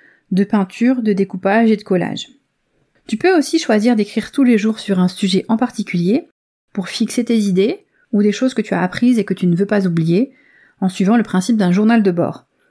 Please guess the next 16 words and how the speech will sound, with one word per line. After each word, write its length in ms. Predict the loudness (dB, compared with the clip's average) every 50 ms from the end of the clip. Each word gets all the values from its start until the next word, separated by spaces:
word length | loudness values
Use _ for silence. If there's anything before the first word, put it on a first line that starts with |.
| _ _ _ _ -4
Dans 140 | -2 -2 -2
ce 120 | -2 -2 -2
cas, 220 | 0 0 0 0
cela 380 | 0 -2 -4 -2 -2 -2 -2 -2
peut 160 | -2 -2 -2
être 220 | -2 -2 -2 -2 -2
également 380 | 0 0 2 2 2 2 2 0
tout 120 | -2 -2
simplement 420 | -2 -2 -2 0 0 2 4 4
le 100 | 4 4
récit 240 | 2 0 0 0 2
des 180 | 2 2 2 0
événements 300 | 0 0 2 2 2 4
de 60 | 4
la 80 | 2 2
journée. 320 | 2 0 0 -2 -2 -4